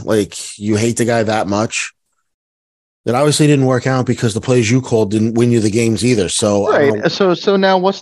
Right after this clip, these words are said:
Speaker 2: the, the excuse with LaFleur, though? Like,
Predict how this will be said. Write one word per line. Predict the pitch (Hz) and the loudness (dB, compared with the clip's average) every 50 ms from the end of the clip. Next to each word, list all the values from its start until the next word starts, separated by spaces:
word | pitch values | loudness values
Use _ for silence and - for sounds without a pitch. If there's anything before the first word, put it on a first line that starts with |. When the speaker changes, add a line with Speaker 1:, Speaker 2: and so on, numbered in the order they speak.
| - - | -10 -4
Speaker 2:
the, | - 170 170 156 160 - | 0 0 0 0 -2 -2
the | - 185 | 0 0
excuse | 170 - - - - 190 170 - - | 0 -2 -4 -6 -4 -4 -4 -2 -4
with | 147 - | -6 -6
LaFleur, | - 107 - - - 262 262 202 143 117 | -6 -10 -12 -6 -2 0 2 2 2 2
though? | - 71 80 82 85 90 127 - | 0 -2 -4 -2 -4 -4 -6 -6
Like, | - - 165 151 143 - | -4 -2 -2 -2 -2 -6